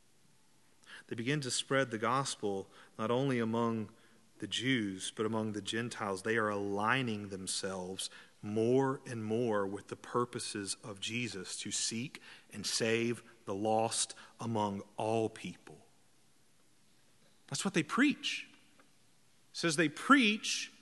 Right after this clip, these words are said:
the Lord Jesus. They preach, "There's this man, and he's the Lord, God in the flesh, and he came to seek and to save you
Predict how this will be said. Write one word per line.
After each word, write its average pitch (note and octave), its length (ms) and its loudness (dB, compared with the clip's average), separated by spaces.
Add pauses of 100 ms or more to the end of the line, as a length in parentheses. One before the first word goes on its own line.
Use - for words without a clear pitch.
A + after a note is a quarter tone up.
(440)
the C3 180 6
Lord E3+ 580 12 (420)
Jesus. F#3 600 10
They D3+ 140 4
preach, - 500 4 (720)
"There's A#3 420 10
this G#3+ 260 6
man, F#3 540 10 (380)
and C#3 100 4
he's G3+ 240 10
the E3+ 80 6
Lord, E3+ 640 12 (280)
God A#3+ 400 12
in F#3+ 220 6
the D#3+ 80 8
flesh, - 540 8 (200)
and E3 80 8
he F3 60 10
came G#3 520 8
to - 120 0
seek - 500 10
and D3 120 2
to F3+ 100 0
save G3 640 10
you C#3+ 300 8